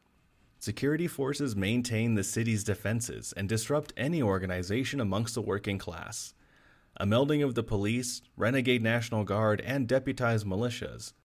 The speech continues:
their manpower utilized manning the city's border walls, protecting their masters, and making bloody examples of organizers that dare incite change. Beyond the walls, the Dome projects its power, extending from a series of checkpoints and forward operating bases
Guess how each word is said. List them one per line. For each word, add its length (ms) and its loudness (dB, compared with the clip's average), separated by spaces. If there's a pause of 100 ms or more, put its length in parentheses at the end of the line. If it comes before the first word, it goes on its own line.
(100)
their 200 4
manpower 680 2
utilized 720 0
manning 400 0
the 80 2
city's 400 0
border 340 0
walls, 640 -2
protecting 560 0
their 140 2
masters, 720 0
and 240 2
making 400 2
bloody 340 2
examples 640 0
of 140 -4
organizers 800 0
that 200 -4
dare 300 4
incite 480 0
change. 580 -6 (520)
Beyond 360 2
the 60 4
walls, 460 4
the 80 2
Dome 280 2
projects 460 0
its 140 -6
power, 520 -6 (120)
extending 540 -2
from 180 -2
a 40 2
series 400 0
of 120 -2
checkpoints 640 -4
and 120 -4
forward 380 0
operating 520 0
bases 480 -8